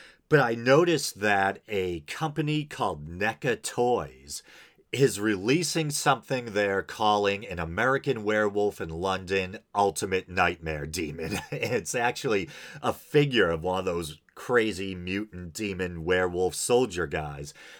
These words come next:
I think it comes with, like, four different heads instead of four different,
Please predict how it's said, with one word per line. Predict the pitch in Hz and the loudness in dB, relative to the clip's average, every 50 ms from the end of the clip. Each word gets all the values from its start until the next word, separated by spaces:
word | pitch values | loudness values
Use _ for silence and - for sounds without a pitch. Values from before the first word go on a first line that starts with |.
| - - | -16 -6
I | 87 92 98 | -2 0 2
think | 117 117 101 | 2 2 0
it | 87 117 | 0 -4
comes | 113 92 | -4 -4
with, | 87 101 90 | -2 -4 -4
like, | 87 80 80 80 76 | -4 -6 -8 -8 -8
four | - - - 117 107 104 104 | -8 -2 2 4 4 4 4
different | 92 92 95 - - 90 80 | 4 2 0 -2 -2 -8 -8
heads | 78 92 95 95 104 101 82 | -6 -2 -2 0 -2 -2 -4
instead | 82 73 73 - - - 92 82 | -8 -10 -10 -8 -6 -4 -2 -2
of | 82 78 - | -2 -4 -4
four | - - 90 82 82 82 | -6 -4 -2 0 0 0
different, | 80 85 80 76 - 92 82 76 76 | 0 -2 -4 -4 -4 -8 -8 -8 -12